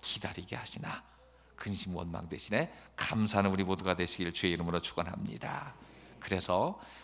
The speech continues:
어렵고 힘든 환경이 있을 때 그때가 내 진짜 믿음을 테스트해서 알려줍니다. 좋을 때만 감사가 아니라 늘 감사하는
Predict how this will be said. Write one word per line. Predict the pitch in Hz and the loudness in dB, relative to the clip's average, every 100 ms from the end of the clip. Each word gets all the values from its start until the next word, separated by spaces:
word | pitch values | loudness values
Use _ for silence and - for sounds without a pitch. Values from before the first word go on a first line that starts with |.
| - | -4
어렵고 | - 123 135 - 160 | 2 4 4 4 0
힘든 | - - 247 214 196 | 0 -2 0 2 0
환경이 | - 202 180 175 139 113 | 0 -2 -2 -2 -2 -2
있을 | 107 107 | -2 -4
때 | - 165 113 - - | -2 -2 -2 -10 -8
그때가 | - 160 - - 196 208 208 220 - 110 | -4 -4 2 6 6 6 2 0 -10 0
내 | 127 139 - | 0 0 2
진짜 | - 156 180 - - 156 | 6 6 4 2 2 2
믿음을 | 131 110 127 202 214 - - - | 2 0 4 4 2 -10 -20 -8
테스트해서 | - 151 - - - - 143 - - | -2 -2 -2 -4 0 0 0 -4 -12
알려줍니다. | - 95 101 95 - - - - - - - - - - - - - | -8 -6 -6 -6 -6 -8 -16 -14 -12 -14 -16 -20 -20 -20 -20 -20 -6
좋을 | - - 120 113 | -6 0 0 2
때만 | 120 98 | 2 2
감사가 | 98 90 87 92 90 | 0 -4 -4 -4 -6
아니라 | 90 101 113 - - - | -6 0 0 0 -16 -10
늘 | 95 117 113 | 4 6 8
감사하는 | 104 101 104 95 127 | 6 4 2 2 2